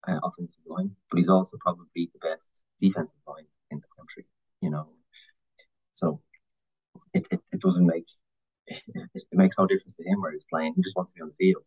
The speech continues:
and that's with the rest of them. They don't mind playing on line, they don't mind playing D line. So they come in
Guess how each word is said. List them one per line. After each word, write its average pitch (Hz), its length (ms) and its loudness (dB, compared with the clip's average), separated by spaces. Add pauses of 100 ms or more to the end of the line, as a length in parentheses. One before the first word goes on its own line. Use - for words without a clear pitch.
(140)
and 80 100 -2
that's - 220 -6
with - 100 -20
the - 80 -4
rest 170 240 0
of - 40 -20
them. 233 120 -8
They - 80 -18
don't 190 160 -4 (100)
mind - 140 -14 (320)
playing 78 160 -16
on 76 140 -20
line, 78 240 -16
they 80 60 -18
don't - 180 -12
mind - 240 -20 (120)
playing 76 200 -14
D 78 180 -16
line. 76 260 -20
So - 120 -20 (580)
they 185 120 -4
come 87 160 6
in 92 240 8